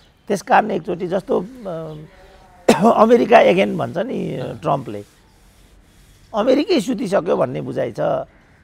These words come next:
ट्रम्पको त। हामी पनि नेपाल एगेन भनौँ न एकपल्ट।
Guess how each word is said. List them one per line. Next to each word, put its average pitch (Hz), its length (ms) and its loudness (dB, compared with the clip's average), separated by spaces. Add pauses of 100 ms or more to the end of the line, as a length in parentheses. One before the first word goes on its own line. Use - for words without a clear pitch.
(280)
ट्रम्पको 139 640 -6
त। 110 100 -8 (460)
हामी 180 220 -2
पनि 302 220 -6
नेपाल 240 320 4
एगेन 226 280 -2
भनौँ 196 200 -6
न 190 40 -8
एकपल्ट। 123 560 -8